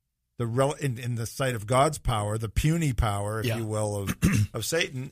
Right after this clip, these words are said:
Speaker 1: And, and he puts him in this hall. By the way, I read the note on the Hall of Tyrannus. It, it was an academic hall, like you said.
Speaker 2: Mm-hmm.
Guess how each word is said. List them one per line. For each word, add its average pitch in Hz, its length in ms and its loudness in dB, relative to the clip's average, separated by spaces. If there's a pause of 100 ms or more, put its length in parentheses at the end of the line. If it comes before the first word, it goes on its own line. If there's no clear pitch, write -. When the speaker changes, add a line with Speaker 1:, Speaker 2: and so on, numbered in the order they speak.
Speaker 1:
And, 143 220 2 (100)
and 151 160 4
he 156 220 0 (280)
puts - 240 0
him 180 140 2
in 170 120 2
this 160 200 4
hall. 147 540 4 (520)
By 151 220 4
the 135 80 4
way, 120 220 2
I 113 80 0
read 131 240 0
the 127 80 0
note 123 300 0
on 113 140 -2
the 110 80 0
Hall 120 300 0
of 107 120 -8
Tyrannus. 123 540 0
It, 135 160 -6
it 147 60 -6
was 131 160 -2
an 123 120 0
academic 135 640 2
hall, 113 280 2
like 113 240 -2
you 113 80 0
said. 107 400 0
Speaker 2:
Mm-hmm. 120 380 4